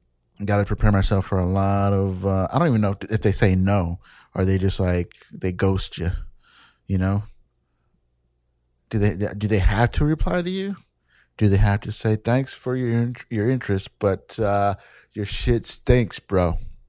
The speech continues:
Thanks for wanting to do our comedy fest in the middle of dumb fuck New Mexico, but your shit sucks.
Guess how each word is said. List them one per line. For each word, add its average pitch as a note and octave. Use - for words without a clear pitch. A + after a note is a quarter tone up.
Thanks C3+
for -
wanting C3
to B2+
do C3
our B2
comedy B2+
fest A2+
in G#2+
the G#2+
middle A#2+
of G#2
dumb B2
fuck B2
New A#2
Mexico, G2
but G2+
your G#2+
shit -
sucks. -